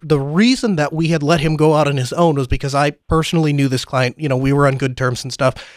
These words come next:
And so it was a, it was a great learning ground, and it was a great opportunity for me to stop and say,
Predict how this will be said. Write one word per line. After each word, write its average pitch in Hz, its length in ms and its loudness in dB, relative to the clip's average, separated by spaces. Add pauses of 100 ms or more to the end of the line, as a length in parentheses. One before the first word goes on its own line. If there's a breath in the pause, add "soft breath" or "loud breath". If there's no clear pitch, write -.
(200 loud breath)
And 151 160 0
so 147 300 0
it 151 160 -2
was 143 160 0
a, 143 120 -6
it 160 40 2
was 147 100 2
a 143 60 2
great 156 240 0
learning 180 320 2
ground, 120 400 -2
and 143 80 -2
it 139 40 0
was 139 120 -2
a 143 40 -2
great 151 240 0 (120)
opportunity 143 540 -2
for - 120 -8
me 139 80 -4
to 120 80 -6
stop 160 320 -2
and 139 100 -6
say, 131 260 -4